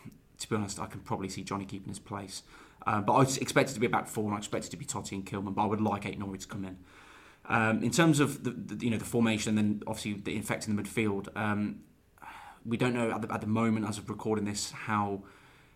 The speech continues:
how much Boubacar Traoré has been able to train coming off his illness, whether he'll be available or not.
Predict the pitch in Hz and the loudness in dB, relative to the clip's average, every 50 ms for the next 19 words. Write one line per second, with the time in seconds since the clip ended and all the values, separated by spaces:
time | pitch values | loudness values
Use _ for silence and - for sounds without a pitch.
0 | - - - - - 117 110 104 104 104 101 104 - - - - 113 104 101 - | -20 -18 -10 -4 0 2 4 6 6 4 4 2 -2 -6 -4 -2 -4 -4 -2 -4
1 | 107 101 - - 113 107 107 104 101 101 107 104 104 104 95 98 - - - - | -4 -4 -2 0 0 2 2 2 0 0 -2 -2 -2 -2 -4 -6 -8 -10 -6 -2
2 | - 107 104 104 104 104 101 101 - - 110 104 101 98 101 - 101 101 107 107 | 0 2 2 4 2 2 0 -2 -6 -4 -2 -2 -2 -2 -4 -6 -2 0 2 2
3 | 107 107 110 107 107 - - - - - - 104 104 98 98 98 101 90 104 98 | 4 2 2 0 0 -2 -2 -4 -4 -6 -6 -4 -4 -4 -2 -4 -4 -2 -2 -2
4 | 98 110 107 107 104 104 104 104 104 101 101 104 104 104 104 | -2 0 0 0 0 0 -2 -4 -2 0 0 2 0 0 -2